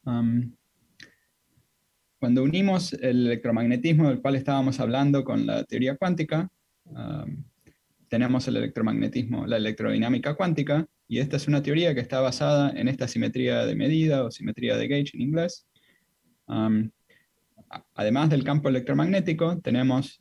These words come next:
eh, partículas, que son, por ejemplo, los núcleos de los átomos y los electrones.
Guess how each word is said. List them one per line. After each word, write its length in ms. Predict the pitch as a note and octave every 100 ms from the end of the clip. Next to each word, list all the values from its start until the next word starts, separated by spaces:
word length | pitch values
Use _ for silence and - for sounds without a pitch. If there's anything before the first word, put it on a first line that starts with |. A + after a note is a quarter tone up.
| -
eh, 240 | G#2+ A2 -
partículas, 680 | G#2+ - E3 D3+ D3+ D#3
que 140 | - A#2
son, 320 | A2+ A2 A2
por 160 | A2+ -
ejemplo, 280 | A#2+ A#2
los 160 | A2 G#2
núcleos 360 | C3+ C3+ A#2+ A2+
de 80 | -
los 160 | -
átomos 500 | D#3+ D#3 C#3+ E3 - _ _ _
y 100 | C3
los 160 | B2+ -
electrones. 720 | A2 G#2 - D#3+ D#3 -